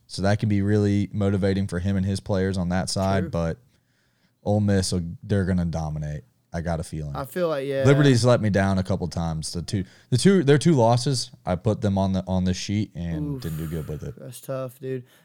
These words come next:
Speaker 2: I, uh, yeah, I don't think Liberty's super good. Uh, Malik Willis is overrated, and, um, he is a great athlete, but he's not the number one quarterback on the draft board like everybody's saying. That's craziness. Uh, Matt Corral, get right game.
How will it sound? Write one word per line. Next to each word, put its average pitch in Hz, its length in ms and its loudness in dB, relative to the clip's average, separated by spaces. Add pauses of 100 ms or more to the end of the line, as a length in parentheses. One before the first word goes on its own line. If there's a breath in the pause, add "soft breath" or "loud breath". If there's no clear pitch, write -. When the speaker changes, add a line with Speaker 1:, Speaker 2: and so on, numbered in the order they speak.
(100)
Speaker 2:
I, 151 240 2
uh, 143 380 0
yeah, 135 420 -6
I 156 40 -8
don't 175 160 -6
think 170 160 -8
Liberty's 143 380 -8
super 139 320 -12
good. 135 400 -8 (300 soft breath)
Uh, 139 240 -4
Malik 143 320 -6
Willis 147 300 -6
is 139 120 -10
overrated, 135 760 -6 (120)
and, 135 380 -12
um, 127 720 -10 (200)
he 135 140 -14
is 131 100 -12
a 131 40 -18
great 135 180 -4
athlete, 135 420 -8
but 131 120 -10
he's 131 280 -14
not 131 280 -14
the 131 80 -14
number 127 180 -12
one 127 140 -14
quarterback 127 360 -12
on 131 60 -14
the 127 80 -14
draft 127 260 -14
board 127 220 -12
like 127 140 -14
everybody's 127 320 -12
saying. 127 300 -16
That's 131 140 -20
craziness. 131 540 -14 (720)
Uh, 139 400 -4
Matt 160 200 -6
Corral, 156 600 -4
get 143 180 -10
right 151 280 -6
game. 143 560 -10